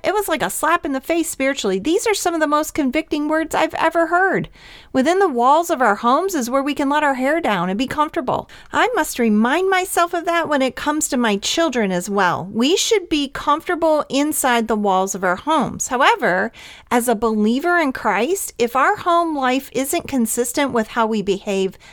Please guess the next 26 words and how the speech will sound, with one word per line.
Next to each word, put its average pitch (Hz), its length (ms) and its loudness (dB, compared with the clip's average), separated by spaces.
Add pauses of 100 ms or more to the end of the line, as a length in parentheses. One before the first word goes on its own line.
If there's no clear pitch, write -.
(220)
outside 330 560 2
of 427 80 0
the 415 100 2
walls 392 280 2
of 392 80 0
our 381 160 4
home, 370 340 2 (360)
then 214 140 0
we're 196 140 0
living 190 280 -2
a 214 60 2
double 208 280 0
life. 190 400 -4 (400)
And 277 400 2
we're 269 100 0
not 349 200 0
fooling 320 560 0
our 220 100 2
kids 320 320 -2
because 269 280 -4
they 311 160 0
see 320 180 -6
right 320 240 -2
through 330 280 -2
the 285 120 0
hypocrisy. 302 880 -2